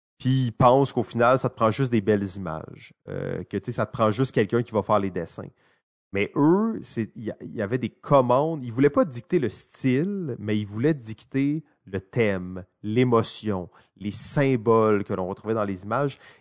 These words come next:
Il y avait des listes, des fichiers très précis de, « OK, on veut ça, on veut ça, on veut ça. »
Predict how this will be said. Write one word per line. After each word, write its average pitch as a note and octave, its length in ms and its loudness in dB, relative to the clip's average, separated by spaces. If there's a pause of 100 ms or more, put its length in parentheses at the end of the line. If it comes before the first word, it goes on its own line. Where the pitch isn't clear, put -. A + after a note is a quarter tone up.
(120)
Il D3+ 60 -4
y - 40 4
avait A#2 140 2
des A2 160 0
listes, C3 380 0
des G2+ 100 -4
fichiers - 440 -12
très - 240 -6
précis B2+ 500 -8
de, « A2+ 220 4 (180)
OK, A#2+ 140 -14
on G2+ 160 0
veut A2+ 300 0 (160)
ça, - 220 -4 (120)
on G2 100 -4
veut F#2 160 -6
ça, A2+ 200 -4 (120)
on E2+ 100 -6
veut F2 140 -8
ça. » B2+ 320 -2